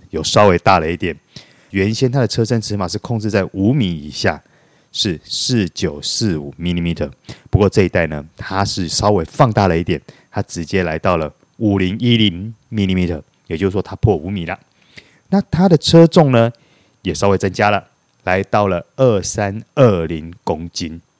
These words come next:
诶，二三二零公斤，老实说，这个重量真的不轻哦。所以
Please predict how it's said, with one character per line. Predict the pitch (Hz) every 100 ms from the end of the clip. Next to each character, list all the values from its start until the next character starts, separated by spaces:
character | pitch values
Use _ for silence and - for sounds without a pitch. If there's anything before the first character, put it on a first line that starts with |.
| _ -
诶， | 107 104 104 101 101 139
二 | 139
三 | 135
二 | 131
零 | 104
公 | 107 113
斤， | 117
老 | 85
实 | 85
说， | 82 101 98 98 95 - -
这 | 113
个 | - - -
重 | 139 101 90 95
量 | 107 80 80
真 | 98 92
的 | 85
不 | -
轻 | - - 92 82 80
哦。 | 78 76 _
所 | -
以 | 120